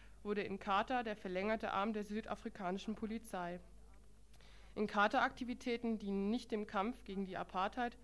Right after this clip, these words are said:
sie untergraben ihn im Gegenteil. Als der A N C und alle anderen Anti-Apartheid-Gruppen verboten waren, blieb Inkatha unbehelligt. Man half ihr noch, sich zu vergrößern. Als Anti-Apartheid-Führer im Lande mundtot gemacht wurden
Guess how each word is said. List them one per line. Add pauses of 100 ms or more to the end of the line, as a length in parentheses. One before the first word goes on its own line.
sie
untergraben
ihn
im
Gegenteil. (1400)
Als
der
A
N
C
und
alle
anderen
Anti-Apartheid-Gruppen
verboten
waren, (500)
blieb
Inkatha
unbehelligt. (880)
Man
half
ihr
noch,
sich
zu
vergrößern. (300)
Als
Anti-Apartheid-Führer
im
Lande
mundtot
gemacht
wurden